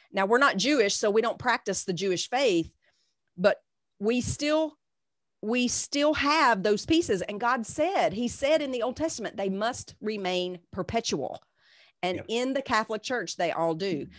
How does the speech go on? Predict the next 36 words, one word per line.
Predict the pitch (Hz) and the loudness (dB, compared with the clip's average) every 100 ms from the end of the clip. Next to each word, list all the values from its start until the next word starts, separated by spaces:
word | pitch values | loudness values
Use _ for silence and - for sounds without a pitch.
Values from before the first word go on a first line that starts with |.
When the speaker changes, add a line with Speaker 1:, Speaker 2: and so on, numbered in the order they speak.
| - | -6
Speaker 1:
And | 185 | 0
when | 190 | 2
I | 208 | 2
made | 254 262 208 | 2 2 2
that | 208 | 0
connection, | - 196 233 - 165 151 | -2 -4 -4 -4 -6 -4
I | 170 208 | 0 2
was | 180 - | 0 -4
just, | 160 151 - _ | -4 -6 -8 _
I | 196 220 226 | 0 2 0
could | - 214 170 | -2 -4 -2
not | 185 185 175 - _ _ _ _ _ _ | 2 4 2 -2 _ _ _ _ _ _
tell | - 233 240 233 | -10 -2 2 4
enough | - 196 202 208 - | 2 -2 0 -2 -4
people | - 233 233 214 - | -4 -4 0 -2 0
fast | 214 - - | -2 -2 -2
enough. | 196 180 - | 0 0 0
And | 185 | -2
nobody | 196 247 277 247 | 0 2 2 2
down | 226 220 | 2 0
here | 240 220 | 0 -4
in | 202 | -4
the | 196 | -2
South | 233 233 233 | 0 0 0
wanted | 214 208 185 | -2 0 -2
to | |
know | 196 220 | 2 4
unless | 208 185 180 | 4 2 0
they | 196 | 2
were | 185 175 | 2 2
in | 185 | 0
R | 165 185 | 0 0
C | 185 180 | 0 2
I | 165 127 | 4 4
A. | 175 147 | 2 2
So, | - | 4